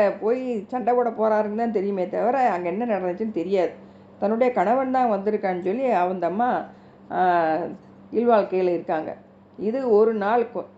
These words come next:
கழிச்சு தான், அவருக்கு பல நாள் கழிச்சு தான் அந்த அம்மாளுக்கு தெரியுது வந்திருக்கிறது,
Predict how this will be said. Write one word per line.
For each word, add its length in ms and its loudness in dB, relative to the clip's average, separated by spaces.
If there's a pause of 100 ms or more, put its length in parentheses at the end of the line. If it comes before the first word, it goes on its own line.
(380)
கழிச்சு 280 2
தான், 140 2
அவருக்கு 260 0
பல 200 0
நாள் 180 0
கழிச்சு 320 0
தான் 140 0
அந்த 140 0
அம்மாளுக்கு 460 -2
தெரியுது 340 0
வந்திருக்கிறது, 920 0